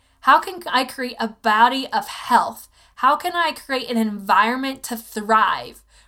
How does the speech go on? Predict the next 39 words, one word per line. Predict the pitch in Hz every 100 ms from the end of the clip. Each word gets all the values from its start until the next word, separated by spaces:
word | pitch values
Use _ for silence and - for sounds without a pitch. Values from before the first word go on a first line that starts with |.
| -
Rather | 220 226 254 302
than | 349 320
just | 302 -
trying | 240 240
to | 226
do | 180 214 247
for | - 254
our | 233
body | 180 202 240
what | 226 247
it | 214
knows | 202 214 214
how. | 196 185 - - _ -
It | 269
just | 381 392 285
needs | 277 262 -
the | 254
space | 233 - 196 185 -
to | 202
do | 190 175
that. | - - _ _ _ _ _ - _
So | -
yes, | 285 277 202 - -
food | - 330 392
is | 392
affecting | 392 254 262
your | 254
mood. | 233 214 208 -
I | 254
hope | - 330 370
this | 403 -
helped | 269 262
explain | 240 - - 233 226
how | 220 - 240 247
that's | 277 285
happening, | 220 208 220 214 202 -
why | 208 254
that's | 294 254 -
happening. | 196 190 202 196 190